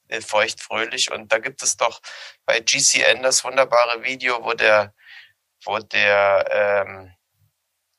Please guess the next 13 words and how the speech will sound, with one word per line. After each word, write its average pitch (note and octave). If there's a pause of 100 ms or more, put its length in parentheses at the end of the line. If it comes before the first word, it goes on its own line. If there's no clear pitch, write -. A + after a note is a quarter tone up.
(760)
wo A2
der A2
von A2
ach-, A#2+
er G2+
erzählt, B2+
er A#2+
hätte B2
acht -
Mineralwasser A#2
getrunken A2
und G#2+
ziemlich, A2+